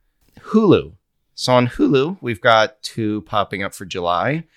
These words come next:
We have Sorority Row and House of the Dead. And yes, House of the Dead, if for those who are gamers,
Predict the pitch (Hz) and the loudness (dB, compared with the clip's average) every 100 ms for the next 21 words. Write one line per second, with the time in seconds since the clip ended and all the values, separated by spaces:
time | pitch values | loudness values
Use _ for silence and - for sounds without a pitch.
0 | _ _ _ 107 98 85 - 107 98 117 | _ _ _ -2 0 0 -4 -4 -2 2
1 | 139 156 156 131 123 131 156 196 - _ | 4 4 2 2 2 2 0 -4 -8 _
2 | _ _ _ _ - 110 107 107 113 110 | _ _ _ _ 2 4 4 0 -2 -6
3 | - _ _ - - - 113 117 - 117 | -10 _ _ -20 -12 2 2 2 -2 -4
4 | - 107 - 92 78 69 - _ _ _ | -6 -8 -6 -6 -6 -8 -16 _ _ _
5 | _ _ _ - 92 95 95 - 107 92 | _ _ _ -4 0 0 -2 -4 0 0
6 | - 117 110 113 110 92 110 107 104 104 | 0 -2 -4 -4 -6 0 2 2 -2 -6
7 | 98 - - _ 117 113 120 - 117 110 | -6 -8 -20 _ -2 2 2 0 0 2
8 | 104 110 113 117 117 113 - | 2 0 -2 -2 -6 -6 -8